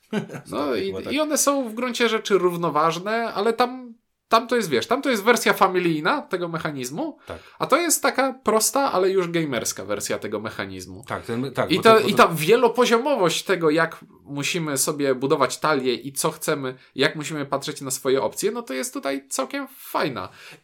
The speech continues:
Speaker 2: I, mm, wracając do tego pomysłu na to, że część kart gram, a część zostawiam, żeby na przykład mieć z tego pieniądze albo posiłki do...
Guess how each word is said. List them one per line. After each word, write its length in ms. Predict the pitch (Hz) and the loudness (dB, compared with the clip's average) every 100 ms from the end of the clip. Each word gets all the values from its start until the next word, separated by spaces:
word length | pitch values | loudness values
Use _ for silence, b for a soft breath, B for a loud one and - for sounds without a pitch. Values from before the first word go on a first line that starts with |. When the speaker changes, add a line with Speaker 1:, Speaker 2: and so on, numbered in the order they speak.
| - | -2
Speaker 2:
I, 460 | 220 156 254 202 B B B | -2 0 -2 -4 B B B
mm, 840 | - - 131 139 143 139 135 131 123 | -20 -18 -12 -4 0 2 2 0 0
wracając 500 | 143 151 180 156 139 | 0 2 0 0 -4
do 100 | 143 | -2
tego 600 | 151 131 123 120 120 117 | -2 0 0 0 -2 -4
pomysłu 520 | 131 139 131 - 127 | -6 -4 -4 -2 -4
na 180 | 123 127 | -4 -6
to, 180 | 127 117 | -4 -4
że 180 | 120 113 | -2 -2
część 340 | - 143 - | 0 0 -2
kart 260 | 143 131 117 | -2 -2 0
gram, 300 | 131 135 123 | 2 2 0
a 60 | 123 | -6
część 300 | 147 131 123 | -4 -4 -4
zostawiam, 560 | 127 - 135 127 113 | -4 0 0 0 -2
żeby 300 | 113 117 113 | -2 -2 -2
na 140 | 110 110 | -4 -8
przykład 440 | - 113 104 107 | -6 -6 -6 -8
mieć 260 | 104 120 113 | -12 -8 -6
z 40 | |
tego 180 | - 110 | -4 -4
pieniądze 540 | 127 123 123 113 104 | -4 -2 -4 -4 -4
albo 260 | 90 113 113 | -4 -4 -6
posiłki 680 | 113 110 127 107 - 104 104 | -6 -4 -4 -6 -10 -10 -4
do... 800 | 107 107 101 95 95 95 92 | 0 0 0 -2 -2 -4 -4